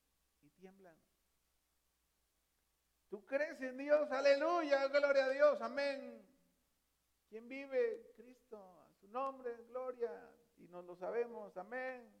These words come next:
¿no? Grito de júbilo.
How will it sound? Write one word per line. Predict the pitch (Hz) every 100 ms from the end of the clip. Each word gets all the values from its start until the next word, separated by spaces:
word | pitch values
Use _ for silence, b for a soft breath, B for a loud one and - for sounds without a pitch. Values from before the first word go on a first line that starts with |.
| _
¿no? | - 226 269 _ _ _ _ _ _ _ _ _ _ _ _ _ _ _ _ _ _ _ _ _ _ _ -
Grito | 196 196
de | 170
júbilo. | 175 - - 104 71